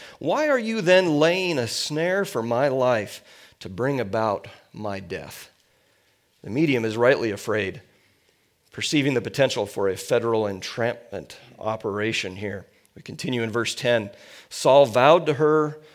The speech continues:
by the Lord," interesting, "saying, 'As the Lord lives, no punishment shall come upon you for this thing.'" She doesn't yet know this disguised man is Saul, but here's a person who swears by Yahweh that no punishment shall come upon her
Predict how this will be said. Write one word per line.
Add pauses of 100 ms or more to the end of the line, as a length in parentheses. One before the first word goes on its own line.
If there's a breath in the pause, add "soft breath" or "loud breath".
(500 soft breath)
by
the
Lord," (180)
interesting,
"saying,
'As
the
Lord
lives, (240 loud breath)
no
punishment
shall
come
upon
you
for
this
thing.'" (680 soft breath)
She
doesn't
yet
know
this
disguised
man
is
Saul,
but (220 loud breath)
here's
a
person
who
swears
by
Yahweh
that
no
punishment
shall
come
upon
her